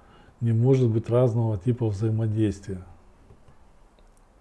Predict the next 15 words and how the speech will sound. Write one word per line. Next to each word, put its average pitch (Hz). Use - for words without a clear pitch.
Если 143
взаимодействие 131
есть, 233
оно 127
у 135
нас, 120
ну, 151
как 104
база, 113
или 120
притяжение, 120
либо 117
отталкивание. 156
Это 147
фундаментальное 135